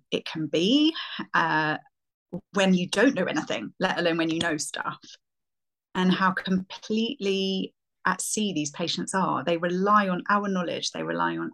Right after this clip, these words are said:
our expertise, they rely on our discussions, they rely on, you know,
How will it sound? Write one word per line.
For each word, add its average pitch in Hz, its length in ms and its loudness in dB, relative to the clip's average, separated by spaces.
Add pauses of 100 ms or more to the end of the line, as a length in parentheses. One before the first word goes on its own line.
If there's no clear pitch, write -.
our 190 200 0
expertise, - 920 -4
they 156 100 -2
rely 165 280 0
on 160 100 -4 (100)
our 185 180 4
discussions, 175 760 -4
they 151 100 -2
rely 160 360 0
on, 160 180 -2 (400)
you 175 120 -2
know, 165 280 0